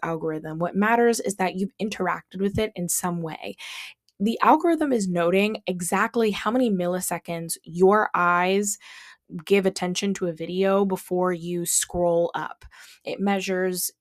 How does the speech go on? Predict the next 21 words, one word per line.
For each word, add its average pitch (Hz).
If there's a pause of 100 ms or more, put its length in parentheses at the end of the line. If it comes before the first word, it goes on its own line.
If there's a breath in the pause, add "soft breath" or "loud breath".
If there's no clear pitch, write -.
your 170
comment, 202
the 180
length 175
of 190
the 190
comment, 180
the 185
enthusiasm 202
of 214
a 214
comment, 214
which 185
is 180
measured 170
by, 165 (120)
you 170
know, 170
all 196
capitals, 170 (120)
emojis, 175